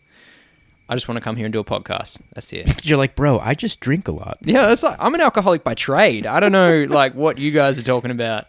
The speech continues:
Speaker 2: So, actually, before the podcast, we were, we were talking, you, all right, so you're going to the States.
Speaker 1: I am going to the States. I'm
Speaker 2: Tell
Speaker 1: going
Speaker 2: the people what
Speaker 1: the
Speaker 2: you're
Speaker 1: homeland.
Speaker 2: doing.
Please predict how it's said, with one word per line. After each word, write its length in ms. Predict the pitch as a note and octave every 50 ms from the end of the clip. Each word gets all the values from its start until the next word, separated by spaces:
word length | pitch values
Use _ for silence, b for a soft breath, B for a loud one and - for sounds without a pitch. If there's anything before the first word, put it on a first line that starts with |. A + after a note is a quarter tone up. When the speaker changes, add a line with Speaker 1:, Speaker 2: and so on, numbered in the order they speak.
| _ _ _ _ _ _ _ B B B B B B B
Speaker 2:
So, 260 | - - F3 D#3 - - _
actually, 280 | - C#3+ D#3 - - C3+
before 280 | B2 B2+ - - G#3
the 60 | B3
podcast, 420 | - - A2+ G#2 G#2 A2 A2 - -
we 80 | A2+ A2+
were, 100 | A2+ -
we 140 | - A#2+ A2
were 80 | G#2+
talking, 640 | - - A#2+ C3 D3 - B2 G2+ F2+ E2+ F2 F2 - _ _ _ _ _ - B2
you, 180 | A#2+ C3 C#3 - _ - - -
all 80 | C3+
right, 160 | C3 A#2+ G#2 -
so 120 | - C3
you're 240 | A#2+ A#2+ C#3 G3 A#3+
going 240 | A#3 A3+ E3+ C3+ B2
to 60 | G2+
the 80 | F#2
States. 420 | - - - A#2+ E2+ C2 - - -
Speaker 1:
I 80 | C3+
am 220 | D3 C3 C#3+ E3+ F#3+
going 220 | F#3+ E3+ C#3 C3 A#2+
to 100 | - A#2+
the 80 | A2
States. 280 | - - A2+ G#2 - -
I'm 60 | -
Speaker 2:
Tell 120 | D#3+ F#3+ G#3+
Speaker 1:
going 100 | B3+ D4+
Speaker 2:
the 60 | B3+
people 420 | - - F#3+ G3+ G3+ - E3+ D3+
what 140 | C#3 C3+ B2+
Speaker 1:
the 60 | B2+
Speaker 2:
you're 120 | A#2 A2+ A#2
Speaker 1:
homeland. 320 | A2+ F#2+ E2 D#2 D#2 D#2 F2
Speaker 2:
doing. 80 | b